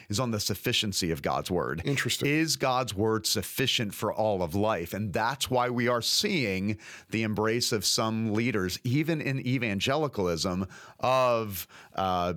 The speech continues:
Speaker 1: critical race theory, critical, critical queer theory. Um, and so how we've seen it most recently in the P C A,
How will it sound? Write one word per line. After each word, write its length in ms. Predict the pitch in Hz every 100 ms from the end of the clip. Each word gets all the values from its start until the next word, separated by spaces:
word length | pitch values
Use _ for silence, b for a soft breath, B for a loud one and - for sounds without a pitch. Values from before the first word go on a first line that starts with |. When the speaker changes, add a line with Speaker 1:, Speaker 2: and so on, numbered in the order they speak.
| 85
Speaker 1:
critical 340 | - 127 110 113
race 340 | 101 98 -
theory, 480 | - 101 95 92 90
critical, 400 | - 113 104 107
critical 420 | - 127 101 90
queer 320 | - 120 101
theory. 680 | 98 - 95 92 92 95 92
Um, 540 | - 95 85 82 85 82
and 440 | 98 92 90 80
so 260 | - 123 101
how 180 | 120 160
we've 200 | 135 110
seen 300 | - 135 113
it 120 | 101
most 460 | 107 101 - - - -
recently 680 | 113 170 170 113 95 104
in 120 | 101 107
the 80 |
P 180 | 90 107
C 260 | 98 101 98
A, 420 | 139 98 76 98